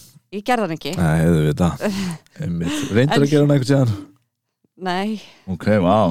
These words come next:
Speaker 1: Eða þú veist, ég hugsaði, "Já, ég, núna kemur, ok,
Speaker 2: Mhm.
Speaker 1: já, ég þarf að gera þetta."
Speaker 2: Mhm. En?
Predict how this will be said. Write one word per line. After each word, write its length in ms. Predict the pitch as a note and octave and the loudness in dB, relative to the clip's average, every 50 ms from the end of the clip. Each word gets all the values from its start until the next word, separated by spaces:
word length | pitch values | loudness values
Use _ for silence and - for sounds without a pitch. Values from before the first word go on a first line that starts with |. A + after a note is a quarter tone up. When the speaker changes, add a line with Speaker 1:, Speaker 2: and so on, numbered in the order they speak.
| D#2+ - - _ _ | -2 -6 -12 _ _
Speaker 1:
Eða 220 | - - A3 G#3+ | -4 -2 -2 0
þú 120 | - A#3 G#3+ | 0 0 -2
veist, 200 | G#3 G3 - - | -2 -2 -4 -8
ég 340 | - - G#3+ G#3+ A#3 A3+ A3 | -10 -8 -4 0 0 0 2
hugsaði, 460 | B3 C#4+ D4 - - A#3+ G3+ G3 G3+ A3 | 0 -2 -2 -2 -2 0 0 0 2 0
"Já, 80 | G#3+ G3 | 0 0
ég, 340 | F#3+ G3 G3+ G#3 - - - - | 0 -2 -2 -4 -4 -8 -10 -6
núna 320 | A#3 B3 B3 A#3+ A3 G#3 - - | -6 -4 -2 -2 -2 -2 -4 -6
kemur, 340 | - - A3+ F#3+ F3+ F3 - - - _ - | -8 -8 -6 -6 -4 -6 -8 -10 -12 _ -8
ok, 180 | A3 G#3+ G#3 | -6 -4 -2
Speaker 2:
Mhm. 80 | F#3+ F#3+ | -2 -2
Speaker 1:
já, 80 | F#3+ F3+ | -2 -2
ég 160 | F3 F3+ F#3+ F#3 | -4 -6 -10 -10
þarf 120 | G3+ G3+ | -12 -12
að 60 | F3+ G3 | -10 -8
gera 120 | F3+ F#3 | -8 -8
þetta." 280 | F#3+ F3+ D#3+ - C#3+ C#3+ - _ | -8 -10 -10 -10 -12 -14 -14 _
Speaker 2:
Mhm. 260 | - F#2+ G2 G2 G2 G2 G2 _ _ _ _ _ _ _ _ _ _ _ _ _ _ _ _ _ _ _ - | -12 -8 -6 -4 -6 -6 -8 _ _ _ _ _ _ _ _ _ _ _ _ _ _ _ _ _ _ _ -4
En? 220 | F2+ F#2+ G2 F#2 | -2 0 0 0